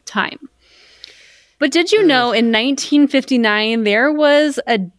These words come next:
Speaker 1: D J sleep deprivation war? <laughs>
Speaker 2: What? Is that, like, when you have to stand with your hand on a car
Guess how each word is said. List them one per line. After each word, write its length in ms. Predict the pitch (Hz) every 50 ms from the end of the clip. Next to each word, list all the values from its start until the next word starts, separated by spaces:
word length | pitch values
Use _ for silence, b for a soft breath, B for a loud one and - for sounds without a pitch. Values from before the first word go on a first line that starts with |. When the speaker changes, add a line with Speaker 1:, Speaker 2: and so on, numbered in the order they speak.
| _ _ _ -
Speaker 1:
D 280 | - 247 262 285 311 311
J 420 | 285 - 330 330 330 330 339 339 302
sleep 560 | - - - - - - 247 285 294 294 -
deprivation 880 | 285 269 262 - 233 214 185 190 202 214 202 - 269 269 285 294 285
war? 300 | 294 294 311 320 320 311 294 294
<laughs> 60 | - b b b b b b b b b b _ _ _ _ _ _ _ _ _ _ b b b b b b b b b b b b b b b b b b b
Speaker 2:
What? 920 | - 226 220 240 262 269 277 262 247 320 453 554 605 659 659 659 - - -
Is 200 | - 370 311 -
that, 180 | 339 330 269
like, 180 | 330 381 403 -
when 160 | 339 359 320
you 120 | 330 349 302
have 180 | 339 294 285 -
to 100 | 285 277
stand 420 | - - - 277 262 247 269 262
with 120 | 277 247
your 160 | 277 269 269 302
hand 540 | 269 254 226 208 202 208 214 233 247 240 -
on 160 | 220 254 269
a 60 | 349
car 520 | - - - - - 277 277 247 247 277